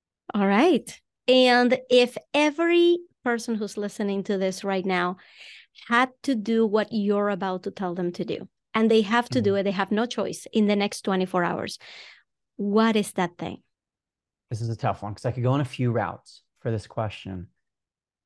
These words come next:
Speaker 2: I think the most beneficial thing that anyone could do in the next twenty-four hours is ask for help in some way, especially as entrepreneurs.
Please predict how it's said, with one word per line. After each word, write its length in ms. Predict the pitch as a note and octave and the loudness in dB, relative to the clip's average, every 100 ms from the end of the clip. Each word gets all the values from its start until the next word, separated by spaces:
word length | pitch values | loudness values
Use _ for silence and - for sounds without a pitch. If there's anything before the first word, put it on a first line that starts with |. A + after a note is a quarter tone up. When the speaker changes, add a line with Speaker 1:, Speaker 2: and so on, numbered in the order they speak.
| _ _ _ _ _ | _ _ _ _ _
Speaker 2:
I 140 | A#2 | -10
think 600 | A2 - D#3+ D3+ B2 - _ _ _ _ _ _ _ _ _ _ | -10 -2 0 2 0 -6 _ _ _ _ _ _ _ _ _ _
the 140 | D3 B2 | -2 0
most 480 | A#2+ B2+ C#3 - | 2 2 0 -4
beneficial 580 | - B2 A#2 B2+ A#2+ A#2+ | -8 -6 -6 -6 -6 -6
thing 400 | G#2+ - A#2+ A2+ | -8 -4 -2 -2
that 140 | A2 A2+ | -4 -2
anyone 320 | B2 A#2+ A2+ | 0 0 -2
could 200 | - C3+ _ A2 | -6 -10 _ -12
do 200 | A#2 A#2 | -6 -4
in 80 | A2 | -4
the 60 | |
next 220 | A2 A2 - | -4 -6 -8
twenty-four 500 | - A#2+ A2+ A#2 G2+ | -4 -4 -2 -4 -2
hours 500 | F#2+ B2+ D#3 F3 - _ _ _ _ | 0 0 0 -2 -10 _ _ _ _
is 540 | A#2+ G#2+ G2+ G#2 - _ _ _ _ | -4 -2 -2 -6 -12 _ _ _ _
ask 280 | C3 B2 - | -4 -4 -6
for 160 | - B2 | -6 -2
help 360 | B2+ G2 - - | 0 -2 -6 -8
in 140 | A2+ | -6
some 260 | G2+ A2+ G2+ | -4 -6 -4
way, 300 | F#2 E2 A#2+ _ _ _ _ _ _ | -6 -8 -16 _ _ _ _ _ _
especially 840 | - A#2 - - D#3 C3 D3+ C3 B2+ | -6 -6 -8 0 2 2 2 2 4
as 220 | A2+ A2+ | 2 0
entrepreneurs. 760 | A2+ A2 - A#2 A2 A2+ A2 | -2 -6 -6 -4 -4 -4 -4